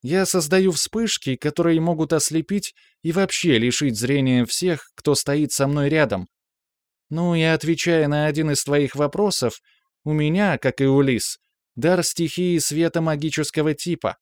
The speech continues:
добавила Иви, а буквально через пару секунд ее взгляд резко изменился.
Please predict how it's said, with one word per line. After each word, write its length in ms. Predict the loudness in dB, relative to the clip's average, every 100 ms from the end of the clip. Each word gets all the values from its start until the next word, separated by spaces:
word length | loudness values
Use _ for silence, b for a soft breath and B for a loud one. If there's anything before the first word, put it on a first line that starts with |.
| _ _ _ _ -6
добавила 580 | 0 4 4 4 4 2
Иви, 440 | 2 0 0 -2 b b
а 220 | -2 0 2
буквально 520 | 0 2 2 4 0
через 280 | 0 -2 -2
пару 240 | -2 0
секунд 580 | 0 -4 -4 -2 -2 -4
ее 280 | -8 -2 0
взгляд 460 | 0 -4 -2 -2 -2
резко 440 | -4 -4 -2 -2
изменился. 680 | 0 2 2 0 -6 -12 -14